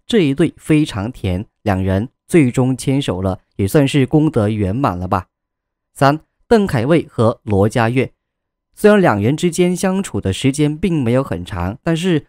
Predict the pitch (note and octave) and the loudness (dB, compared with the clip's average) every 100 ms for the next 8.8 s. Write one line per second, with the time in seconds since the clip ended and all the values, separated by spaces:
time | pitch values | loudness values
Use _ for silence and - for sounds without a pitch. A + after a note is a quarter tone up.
0 | _ G#3+ G3 C3 A2 D3+ C3+ - F3 C#3 | _ -2 -2 -2 0 2 0 0 -2 -2
1 | A#2 A2 C#3 C3+ D3 C#3+ A2+ G#2 A#2 C3+ | -2 -2 0 0 -2 0 -2 -2 -2 -2
2 | B2+ D3 B2+ D#3+ D#3 A3+ E3+ A#2+ G#2+ F2+ | -2 -2 -2 -4 -2 0 0 0 -4 -4
3 | A2+ A#2+ - F#2+ F#2+ _ _ _ _ - | -4 -4 -4 -6 -6 _ _ _ _ 2
4 | G#3 - B2+ A2 - - D#3+ F3 F3+ F#3+ | 4 4 0 -4 -4 0 2 2 0 0
5 | F3 - F#3 E3 F#3 - G2+ A#2 D3+ - | 0 0 -2 0 -2 -2 -4 -2 -2 -2
6 | F#2+ E2 F2 B2 A2+ B2+ G#2+ F2+ _ _ | -6 -4 -2 -2 0 -2 -2 -4 _ _
7 | E3 B2 F2+ - B2+ - - G2+ G2 A2+ | 0 0 0 -4 -6 -6 -6 -2 -2 0
8 | C3+ G#2 F#2 G#2 G#2+ F2+ F#2 F#2 | 0 0 -2 -6 -6 -6 -4 -6